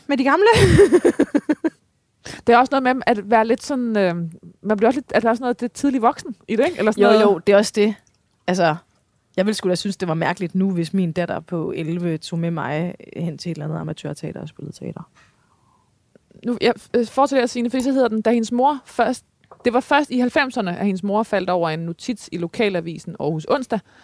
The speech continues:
Speaker 2: om optagelsesprøver til Bøllebop på Gellerup Teater.
Speaker 1: Mm.
Speaker 2: Øh,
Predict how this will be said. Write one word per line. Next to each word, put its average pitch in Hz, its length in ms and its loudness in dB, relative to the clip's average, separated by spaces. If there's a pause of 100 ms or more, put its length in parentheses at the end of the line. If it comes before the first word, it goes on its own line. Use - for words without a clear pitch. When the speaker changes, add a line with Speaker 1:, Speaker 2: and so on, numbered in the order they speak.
(260)
Speaker 2:
om 175 160 -6
optagelsesprøver 180 800 -2
til 175 120 -10
Bøllebop 208 480 -2 (100)
på - 180 -10
Gellerup 208 340 0
Teater. 139 280 -4 (200)
Speaker 1:
Mm. 156 380 -4 (920)
Speaker 2:
Øh, 170 460 4